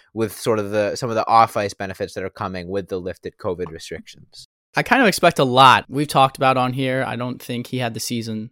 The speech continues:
Speaker 2: last season that he wanted to have for the Saint Louis Blues. He came over as a power play quarterback.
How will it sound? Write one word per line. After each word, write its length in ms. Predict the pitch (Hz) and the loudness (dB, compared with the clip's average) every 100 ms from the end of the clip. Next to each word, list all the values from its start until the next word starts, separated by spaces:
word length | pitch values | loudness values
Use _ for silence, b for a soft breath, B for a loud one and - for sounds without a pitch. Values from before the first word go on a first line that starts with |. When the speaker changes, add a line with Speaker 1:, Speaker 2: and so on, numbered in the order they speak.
| - | -6
Speaker 2:
last 260 | 120 120 - | -2 -2 -4
season 400 | 117 113 107 - - | -6 -6 -8 -10 -8
that 240 | 107 107 _ _ | -6 -6 _ _
he 120 | 117 | -8
wanted 240 | 110 110 110 | -6 -6 -4
to 60 | |
have 320 | 120 110 113 - | -2 -2 -4 -6
for 120 | 110 | -14
the 60 | |
Saint 200 | - 110 | -10 -10
Louis 200 | 110 110 | -10 -10
Blues. 360 | - 110 110 110 | -8 -8 -8 -8
He 100 | 117 | -12
came 240 | - 131 | -6 -4
over 320 | 123 120 117 - b b - | -2 -4 -6 -8 b b -10
as 100 | 117 | -8
a 60 | |
power 260 | - 117 117 | 0 2 2
play 220 | - 110 | -2 -6
quarterback. 640 | - 120 120 113 113 - | -4 -4 -2 -2 -4 -4